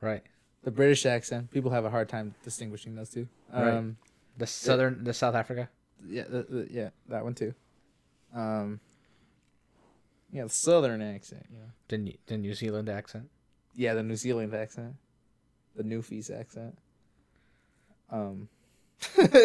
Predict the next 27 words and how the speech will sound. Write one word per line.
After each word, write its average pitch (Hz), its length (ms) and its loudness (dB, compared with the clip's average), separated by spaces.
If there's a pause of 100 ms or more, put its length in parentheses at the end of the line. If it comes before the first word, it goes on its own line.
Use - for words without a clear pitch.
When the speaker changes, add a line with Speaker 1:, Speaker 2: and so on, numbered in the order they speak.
(720)
Speaker 2:
'cause 131 200 6
people 120 340 0
just 113 180 -4
think 113 160 -6
that's 110 220 -6
generally 117 560 -8
all 113 200 -8
of 117 100 -14
Canada. 123 280 4
Speaker 1:
And 208 100 6
then, 220 160 12
like, - 240 10
Speaker 2:
<laughs> - 0 -
Speaker 1:
every 147 240 6
Latino 135 360 4
ever 117 260 0
speaking 107 380 -6
English. 101 540 -8 (1600)
Speaker 2:
What 127 100 -2
are 131 40 2
you 123 60 0
talking 113 300 0
about? - 500 -12
Speaker 1:
<laughs> 131 280 0 (880)
Speaker 2:
What 127 100 -4
do 123 40 -2
you, - 160 -12